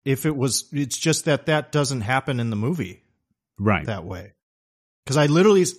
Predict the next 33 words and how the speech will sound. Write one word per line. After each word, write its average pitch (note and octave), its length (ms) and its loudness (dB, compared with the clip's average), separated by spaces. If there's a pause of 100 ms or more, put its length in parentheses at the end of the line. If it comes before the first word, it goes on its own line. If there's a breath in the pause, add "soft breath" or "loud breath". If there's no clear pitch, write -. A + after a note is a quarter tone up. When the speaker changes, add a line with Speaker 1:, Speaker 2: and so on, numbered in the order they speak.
Speaker 1:
studied D#3+ 380 2
the B2 60 -2
poster. E3 400 0
I A2+ 60 0
was A2 120 -2
like, A#2+ 140 -2 (100)
"Oh B2+ 180 -2
man, A2 460 -2 (400)
is B2+ 140 -2
that, C#3+ 180 0
I B2 100 0
forgot. C3 420 -2
Is G2 140 -6
that B2+ 180 -4
what A2+ 100 -4
happens? A#2+ 580 -2 (400)
Is A#2+ 160 -2
that B2 440 0 (320)
they B2 280 0
don't B2 240 2
have A#2+ 200 0
enough A#2+ 220 -2
suits?" - 560 0 (480)
And C3+ 160 2
the C#3+ 80 2
only C#3+ 240 2
way C3 240 4
is A#2 140 0
that - 200 -2
maybe A#2+ 460 0 (420 soft breath)
Peter D3 220 2
Weller, B2 320 2
his A#2+ 400 -2